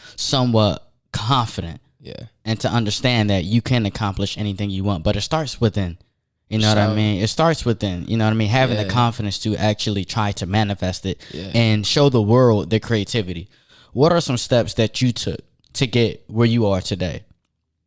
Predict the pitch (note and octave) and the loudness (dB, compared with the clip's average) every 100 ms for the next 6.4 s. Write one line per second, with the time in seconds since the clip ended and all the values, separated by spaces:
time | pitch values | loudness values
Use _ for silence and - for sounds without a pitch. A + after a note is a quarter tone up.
0 | _ _ _ _ _ _ _ _ _ _ | _ _ _ _ _ _ _ _ _ _
1 | _ _ _ _ _ _ _ _ _ _ | _ _ _ _ _ _ _ _ _ _
2 | _ _ - C3 D#3+ G3 E3+ D#3+ C3+ A#2 | _ _ 0 2 4 2 2 0 2 0
3 | - A#2 C3 C3+ B2 G2 - _ _ _ | 0 -4 -2 2 2 0 -8 _ _ _
4 | _ _ _ _ _ _ - C3 B2+ - | _ _ _ _ _ _ -12 -10 -6 -6
5 | A#2 A2+ A2+ - G#2+ A2+ C3 C3+ D3+ D#3 | -4 -2 -2 -2 -2 -2 0 2 2 0
6 | - G2+ F#2 F2 | -4 -2 -2 -4